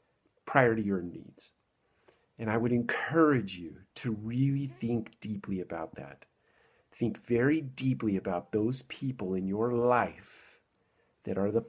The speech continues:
puppet masters who take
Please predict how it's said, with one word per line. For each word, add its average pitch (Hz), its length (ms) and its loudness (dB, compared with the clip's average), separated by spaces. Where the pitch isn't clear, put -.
puppet - 380 2
masters 92 920 -4
who 123 140 -4
take 139 600 0